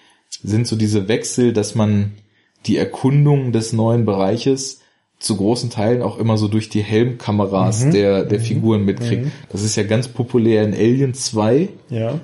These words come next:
Speaker 1: wo die, wo die, äh, was sind die denn da? Marines,
Speaker 2: Marines,
Speaker 1: ne?
Speaker 2: ja.
Speaker 1: Wo die Marines dann da in diese alte Kolonie, die nicht mehr bevölkert, oder die eigentlich bevölkert sein sollte, eindringen. Und bei der Erkundung von dem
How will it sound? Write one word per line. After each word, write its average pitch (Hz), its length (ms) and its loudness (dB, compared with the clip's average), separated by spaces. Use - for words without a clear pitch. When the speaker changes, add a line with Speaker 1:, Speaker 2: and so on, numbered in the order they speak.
Speaker 1:
wo 104 140 -2
die, 101 460 2
wo 107 120 -2
die, 101 260 2
äh, 95 380 0
was - 140 -12
sind 98 140 0
die 110 100 0
denn 90 160 0
da? 92 260 -2
Marines, 101 140 0
Speaker 2:
Marines, 117 520 2
Speaker 1:
ne? 107 80 2
Speaker 2:
ja. 135 160 0
Speaker 1:
Wo 107 100 2
die 104 80 0
Marines 104 480 2
dann 117 180 -2
da 110 180 0
in 104 140 0
diese 101 440 0
alte 107 240 -2
Kolonie, 110 720 0
die 117 60 -2
nicht 117 180 -2
mehr 120 100 0
bevölkert, 113 460 0
oder 90 220 -4
die 85 140 -10
eigentlich 113 220 -4
bevölkert 110 460 -4
sein 110 240 0
sollte, 117 300 0
eindringen. 113 500 0
Und 98 140 -2
bei 101 120 0
der 98 80 2
Erkundung 117 400 0
von 110 220 -2
dem 101 440 0